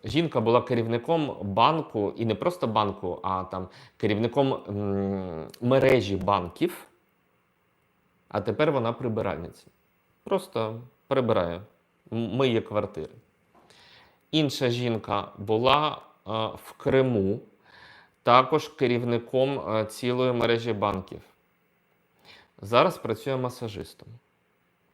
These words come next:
Це не означає, що бути масажистом погано і, і чи вона відчуває себе погано. Вона навіть, е,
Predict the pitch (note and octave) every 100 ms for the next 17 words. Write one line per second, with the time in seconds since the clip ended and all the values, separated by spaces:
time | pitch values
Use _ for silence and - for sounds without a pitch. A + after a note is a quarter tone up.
0 | _ - - - - - D#3 F3 D#3 C3+
1 | D#3 D#3 C#3 D3 - D#3+ C3+ G#2 - -
2 | A#2 A2 G2 A2 A#2+ G#2+ G2 G2+ G#2+ G2
3 | G#2+ - F#2+ F#2 F#2+ A2+ C3 G#2+ G2+ D#2
4 | G2 - - G2 F#2+ G2 G2+ G2 - A#2
5 | G#2+ - F#2 F#2 G2+ G2+ E2 E2 G#2+ C#3+
6 | C3 B2 A#2+ A#2 G#2+ G2